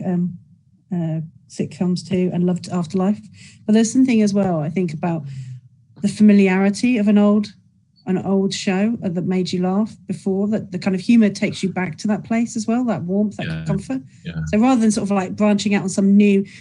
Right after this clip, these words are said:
Speaker 1: of incredibly trying and challenging experience, a lot of people have been comfort watching.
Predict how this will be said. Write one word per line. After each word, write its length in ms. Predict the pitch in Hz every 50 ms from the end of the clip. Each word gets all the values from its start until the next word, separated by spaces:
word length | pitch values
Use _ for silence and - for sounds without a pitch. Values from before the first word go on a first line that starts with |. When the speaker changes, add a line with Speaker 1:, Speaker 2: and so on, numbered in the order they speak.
| - - _
Speaker 1:
of 80 | 208 190
incredibly 640 | 196 196 220 214 196 185 180 190 180 180 185 180 - - - - _
trying 400 | - - 220 202 202 202 196 190
and 120 | 175 170
challenging 600 | 151 - - 196 190 190 196 190 180 170 180 180 170
experience, 800 | 170 - - - - 190 190 180 170 160 151 147 160 - -
a 60 | - 180
lot 120 | 190 202
of 120 | 220 214 -
people 200 | 226 220 - 202
have 60 | 170
been 140 | - 175 175
comfort 340 | - - 208 220 208 - 180
watching. 500 | 160 151 151 156 - 113 104 107 156